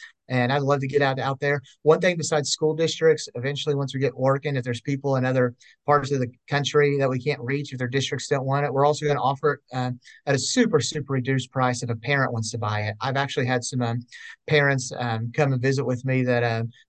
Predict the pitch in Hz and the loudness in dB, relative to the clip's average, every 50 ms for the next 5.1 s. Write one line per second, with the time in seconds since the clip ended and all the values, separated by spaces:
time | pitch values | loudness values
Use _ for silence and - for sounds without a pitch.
0 | _ - 139 139 131 135 135 131 123 135 117 104 160 196 226 165 123 127 123 123 | _ 0 2 2 2 2 0 -2 0 0 -2 0 0 0 0 0 2 2 0 0
1 | 127 123 - 123 117 - _ _ _ _ _ - 117 123 143 - - 101 90 87 | 0 -2 -4 -6 -8 -10 _ _ _ _ _ -4 -2 -2 -2 -4 -4 -6 -6 -6
2 | 104 - - _ _ - 120 117 113 113 117 117 113 104 110 147 156 151 160 185 | -10 -14 -14 _ _ -4 -2 -2 -2 0 0 0 -2 0 0 0 2 2 2 2
3 | - 170 139 131 135 127 127 120 151 147 139 127 107 127 123 127 120 117 113 113 | 2 2 2 2 2 0 0 0 0 -2 -2 -2 -2 -2 0 0 0 0 -2 0
4 | 117 120 120 120 _ _ - - - - - 107 107 98 - - 135 131 120 120 | 0 0 -2 -4 _ _ -20 -20 -18 -12 -8 -6 -4 -4 -4 -2 -2 -2 -2 -2
5 | 117 113 | -2 -6